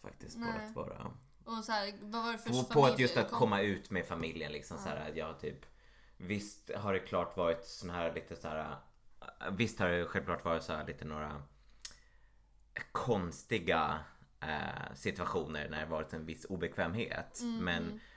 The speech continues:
Speaker 1: Alltså, desto äldre jag har blivit, desto liksom mer progressivt bekväm har jag blivit i mig själv också.
Speaker 2: Mm.
Speaker 1: Så att i och med att jag är mer bekväm i det,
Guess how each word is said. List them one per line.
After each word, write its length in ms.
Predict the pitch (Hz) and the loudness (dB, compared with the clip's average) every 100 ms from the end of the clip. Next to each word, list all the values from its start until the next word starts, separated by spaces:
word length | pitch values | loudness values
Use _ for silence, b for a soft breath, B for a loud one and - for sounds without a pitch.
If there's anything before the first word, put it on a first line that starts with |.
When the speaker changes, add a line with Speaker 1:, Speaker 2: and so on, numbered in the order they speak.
| B B - | B B -4
Speaker 1:
Alltså, 380 | 107 98 95 | 4 6 4
desto 260 | 87 101 - | 2 -4 -2
äldre 400 | 104 123 123 95 | 2 2 2 4
jag 100 | 82 | 4
har 60 | 76 | 2
blivit, 400 | 80 80 92 - | -2 0 -2 2
desto 340 | 82 78 71 - | 0 0 -6 -10
liksom 460 | 76 73 76 71 - | -4 -4 -2 -6 -2
mer 380 | 82 76 73 - - - | 0 0 -2 -6 -14 -12
progressivt 720 | - 85 85 82 73 - - | -4 -2 -2 -4 -6 -8 -14
bekväm 500 | - - - 85 101 | -10 -8 2 4 4
har 100 | 78 71 | 2 -4
jag 120 | 71 | -4
blivit 240 | 76 - | -6 -6
i 20 | |
mig 100 | 82 | -8
själv 200 | 69 67 | -6 -4
också. 480 | 78 - - 62 69 107 | -4 -4 -4 -2 -2 -4
Speaker 2:
Mm. 140 | 113 | -4
Speaker 1:
Så 160 | 101 80 | 0 -2
att 300 | 80 - - | -2 -10 -2
i 140 | 90 | 0
och 40 | 98 | 2
med 120 | 78 | 0
att 120 | - | -2
jag 260 | 82 85 113 | 2 6 6
är 40 | |
mer 160 | 90 78 | 4 -2
bekväm 380 | 76 82 78 76 | -2 -2 -2 -2
i 80 | 76 | -2
det, 240 | 80 | -2